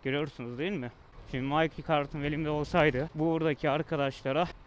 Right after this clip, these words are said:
dokunduracaktık böyle. Burada okutacaktık bunları. Fakat şu an Mikey kartımız olmadığından kaynaklı basmadan giriyoruz. Bu seferlik böyle olsun. Şimdi buradan Mikey kartı bastıktan sonra arkadaşlar ineceğiniz durakta da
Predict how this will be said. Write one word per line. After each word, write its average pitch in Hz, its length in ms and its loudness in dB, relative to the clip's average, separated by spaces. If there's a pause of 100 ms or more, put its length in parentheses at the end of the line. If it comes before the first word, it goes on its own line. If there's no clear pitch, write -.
dokunduracaktık 139 920 -2
böyle. 123 180 -4 (440)
Burada 143 260 0
okutacaktık 131 680 -6 (100)
bunları. 123 300 -6 (220)
Fakat 143 300 -10
şu 147 160 -6
an 151 100 -4 (260)
Mikey 156 480 -4
kartımız 127 520 -6
olmadığından 127 560 -6
kaynaklı 170 580 -6 (220)
basmadan 139 520 -4
giriyoruz. 127 480 -8 (240)
Bu 156 80 -6
seferlik 131 500 -6
böyle 131 200 2
olsun. - 320 -12 (180)
Şimdi 208 180 2
buradan 208 480 0 (220)
Mikey 185 400 -2
kartı 165 400 -4
bastıktan 170 680 -6
sonra 185 440 -2
arkadaşlar 139 640 -4 (100)
ineceğiniz 175 840 -2
durakta 170 400 0
da 170 160 -2